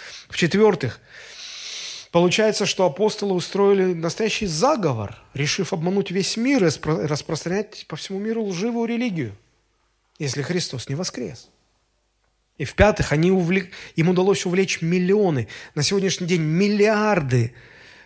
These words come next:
легкомысленно поверивших в эту ложь людей. Они втянули миллиарды,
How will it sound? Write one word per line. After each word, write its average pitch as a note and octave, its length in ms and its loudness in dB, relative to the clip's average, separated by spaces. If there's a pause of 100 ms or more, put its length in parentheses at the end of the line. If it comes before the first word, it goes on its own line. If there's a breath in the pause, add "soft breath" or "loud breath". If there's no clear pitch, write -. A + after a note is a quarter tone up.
(140 loud breath)
легкомысленно E3+ 1080 0
поверивших D#3+ 920 0
в C#3 80 2
эту D#3 220 0
ложь E3 460 2
людей. D3+ 920 2 (480 soft breath)
Они D3+ 240 0
втянули F#3 680 2
миллиарды, D3 960 -2